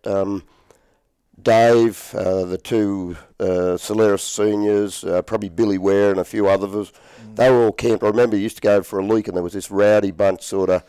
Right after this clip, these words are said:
Speaker 1: rough-looking bunch, just where you went into the men's toilets camp there, and it was the Tully boys. And, uh, I didn't sort of have much to do with them then, but I remember going over to the trophy display, and, uh,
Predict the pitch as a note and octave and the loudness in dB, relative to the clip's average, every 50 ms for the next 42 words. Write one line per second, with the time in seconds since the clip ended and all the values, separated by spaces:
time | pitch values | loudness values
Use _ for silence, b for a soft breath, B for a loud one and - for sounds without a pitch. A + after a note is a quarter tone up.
0 | b b b b b b b _ - A2+ A2+ - - - G2+ F#2+ F#2 G2+ F#2 G2 | b b b b b b b _ -2 0 0 0 -4 -8 -10 -10 -10 -4 0 0
1 | G2+ G2 F#2 - - - G2+ - - G#2 F#2+ F#2 F#2 G2+ G2+ G2 F#2+ F2+ - F2 | 0 0 -2 -6 -10 -12 -10 -6 -4 -2 -2 -2 -2 -2 -2 -2 -2 -4 -6 -8
2 | F2+ F2+ F#2+ F#2+ F2+ E2+ - - - G#2 A2+ A2+ G2+ F2+ E2 - - - F#2+ F#2 | -4 -2 0 0 0 -2 -8 -8 -4 0 0 2 2 0 -2 -6 -10 -8 -6 -6
3 | F2 - _ F2+ F2+ F#2 F#2+ G2 G2+ - - F2+ F2+ F2 E2+ F#2 F2 - - - | -6 -8 _ -4 -2 0 0 -2 -2 -4 -4 -4 -4 -4 -6 -8 -10 -12 -10 -8
4 | F#2 F2+ F2 F2 - - C3 B2 A#2 G#2+ F#2 E2 E2+ D#2 D2+ D2+ - - b b | -6 -4 -4 -6 -6 -4 -2 0 0 -2 -2 -4 -6 -6 -8 -10 -12 -16 b b
5 | b b b b b b b b b _ - - F#2 F2+ F2+ F2+ F2 F2+ F#2 F2+ | b b b b b b b b b _ -6 -4 -4 -4 -4 -4 -2 -2 0 0
6 | F2 F2 - - - G#2+ A2 F#2 E2+ F#2+ - F#2+ F2+ F2 F2 F2+ F2 F2 - - | 0 -2 -4 -4 -2 -2 -2 -2 -4 -8 -8 -6 -6 -4 -4 -4 -4 -4 -6 -10
7 | F2 F2+ F2+ F2 F2 F2 F2 F2 F2+ F#2 F#2+ F2+ F#2 F#2 G2 G#2 B2 C#3+ C#3+ C3+ | -10 -8 -6 -6 -6 -6 -6 -6 -6 -4 -2 -2 0 -2 0 -2 -2 -4 -4 -2
8 | - A#2+ A2+ G#2+ G2+ G2 G2+ G2 G2 F2+ - G2+ F#2 F2 E2+ - - A#2+ B2+ C3 | 0 2 2 2 2 2 2 2 2 0 -6 -10 -10 -10 -12 -8 -2 -2 0 0
9 | - A#2+ G#2 E2+ E2 D#2 - - - D#2+ D#2 D#2+ D#2+ - b b b b b b | -2 -4 -10 -10 -12 -12 -12 -10 -8 -6 -6 -6 -10 -14 b b b b b b
10 | b b b b b b b b _ - G2+ F#2+ F#2 F#2 F#2 F#2 F#2 F#2 F#2 F2+ | b b b b b b b b _ -4 -2 -2 -2 -4 -4 -2 0 0 0 0
11 | F2+ | -2